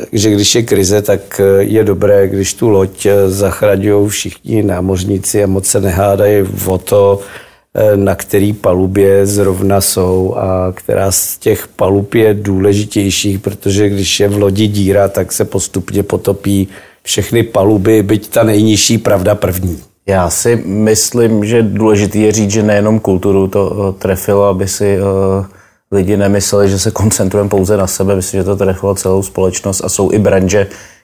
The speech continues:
Speaker 2: který to, myslím, odnášejí třeba daleko víc než ta naše.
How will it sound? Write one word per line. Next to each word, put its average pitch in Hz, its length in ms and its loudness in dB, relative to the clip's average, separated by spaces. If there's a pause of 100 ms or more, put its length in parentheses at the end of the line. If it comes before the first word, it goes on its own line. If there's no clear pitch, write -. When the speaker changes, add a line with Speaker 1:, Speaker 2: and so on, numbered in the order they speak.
(160)
Speaker 2:
který 95 380 -2
to, 101 160 -2
myslím, 98 380 -2
odnášejí 95 680 0
třeba 95 300 -2
daleko 92 540 -2
víc 90 320 -4
než 98 160 -4
ta 110 100 -4
naše. 104 420 0